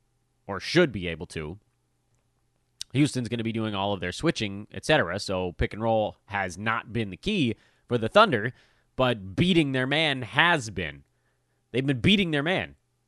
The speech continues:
And Houston has no rim protection. That doesn't change with Westbrook back, but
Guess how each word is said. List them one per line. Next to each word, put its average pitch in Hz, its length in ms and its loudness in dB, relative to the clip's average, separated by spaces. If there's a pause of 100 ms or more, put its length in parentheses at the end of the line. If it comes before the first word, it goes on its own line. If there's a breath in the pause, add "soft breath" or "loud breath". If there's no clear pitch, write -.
(1300)
And 110 140 -4
Houston 139 260 0
has 123 180 -4
no 120 140 -4
rim 151 220 -2
protection. - 520 -12 (240)
That 147 220 6
doesn't 101 260 2
change 82 260 -8
with 80 140 -10
Westbrook 82 420 -8
back, 82 380 -4
but 156 320 6